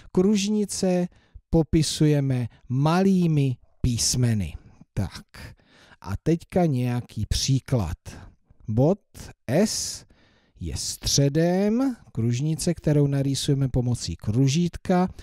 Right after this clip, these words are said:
A tato čára má stále stejnou vzdálenost od středu a je to kružnice K. Popisujeme malým písmenem. Střed kružnice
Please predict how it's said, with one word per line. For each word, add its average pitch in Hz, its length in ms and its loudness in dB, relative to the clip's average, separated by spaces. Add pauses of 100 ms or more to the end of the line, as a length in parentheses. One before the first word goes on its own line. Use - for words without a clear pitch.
(800)
A 95 100 -2
tato 127 360 0
čára 147 520 0
má 107 300 -2
stále 175 1120 -2
stejnou 139 680 2
vzdálenost 120 1040 0 (200)
od 175 240 2
středu 151 680 2 (400)
a 113 120 -2
je 117 180 2
to 95 200 -2
kružnice 123 960 0
K. 113 360 -2 (440)
Popisujeme 92 600 -2
malým 147 380 0
písmenem. 107 720 -4 (920)
Střed - 520 -2
kružnice 139 1120 -2